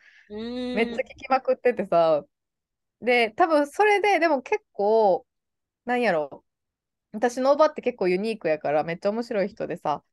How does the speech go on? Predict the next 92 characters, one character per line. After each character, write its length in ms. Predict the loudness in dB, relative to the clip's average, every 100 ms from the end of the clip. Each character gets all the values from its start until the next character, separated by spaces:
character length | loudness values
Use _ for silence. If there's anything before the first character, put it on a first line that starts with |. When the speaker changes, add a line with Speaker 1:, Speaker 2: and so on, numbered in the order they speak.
| _
Speaker 2:
な 80 | -12
ん 20 |
か、 260 | -6 -6 -6 _ _
「ス 100 | -4
ト 120 | 0
レ 100 | 0
ス 140 | -2 -6
っ 20 |
て 160 | -4
何？」 400 | -2 -2 -4 -6
み 140 | -8 -6
た 80 | -6
い 40 |
な 100 | -6
感 200 | -6 -6
じ 80 | -8
の 240 | -14 -16 _ _ _ -10 -2
明 100 | 0
る 100 | 0
い 100 | -2
タ 140 | 2 2
イ 40 |
プ 80 | 0
の 60 | -14
人 220 | -2 0
や 120 | 0
か 100 | -2
ら。 260 | 0 0 -4 _ _ _ _ -2
だ 80 | 0
か 120 | 0
ら、 260 | 2 4 2
Speaker 1:
<laughs> 400 | -4 -10 -10 -4
い 60 | 2
い 20 |
ね。 140 | 2
Speaker 2:
毎 80 | 4
回 180 | 4 6
会 160 | 4
う 40 | 6
た-、 180 | 4 2 _
そ 120 | -4 0
う 20 |
そ 80 | 2
う、 40 |
毎 220 | 2 2
回 180 | 4 6
会 140 | 6
う 60 | 4
た 120 | 4
び 100 | 2
楽 260 | -2 -4 -4
し 100 | -6
い 120 | -4
こ 120 | -2
と 80 | -2
は 60 | -2
楽 280 | -2 -4
し 60 | -4
い 20 |
ん 40 | -8
や 100 | -6
け 100 | -8
ど、 100 | 0
今 220 | 0 2
回 160 | 0
そ 80 | 0
う 20 |
や 20 | -4
っ 20 |
て 80 | 0
初 300 | -2 0 -4
め 140 | -4
て、 300 | 2 2 2
な 100 | 0
ん 20 |
か 80 | -8
そ 80 | -6
の 80 | -2
お 80 | 2
ば 160 | 2
が 100 | 2
ち 100 | 0
ょ 40 | -4
っ 60 |
と 140 | -4 -6
先 300 | -4 -4 -2
生 160 | -2 -2
っ 20 |
ぽ 160 | -4
く 100 | -6
な 140 | -6
っ 80 | -8